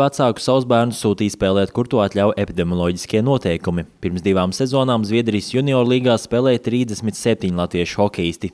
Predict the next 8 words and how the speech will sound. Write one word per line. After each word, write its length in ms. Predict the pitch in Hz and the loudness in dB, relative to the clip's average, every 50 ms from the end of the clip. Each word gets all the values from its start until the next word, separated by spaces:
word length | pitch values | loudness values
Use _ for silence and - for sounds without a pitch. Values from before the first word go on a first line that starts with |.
| - - | -8 -4
bet 240 | - 98 90 - | -2 -2 -2 -2
pērn 400 | - 95 92 98 110 123 131 123 117 - | 0 0 2 2 2 2 0 -4 -4 -2
to 80 | 143 139 | -2 -2
skaits 320 | 131 - - 127 127 - | 0 0 0 0 0 0
pieauga 480 | - 101 92 87 85 87 87 95 92 92 | -2 0 2 2 2 2 0 0 0 -2
līdz 160 | 92 - - | -2 -2 -4
simt 160 | 101 92 113 | -2 0 0
astoņpadsmit. 720 | 113 110 - - 92 85 82 - 82 - - 87 82 - | 0 0 0 -2 -4 -4 -4 -6 -8 -8 -8 -10 -10 -10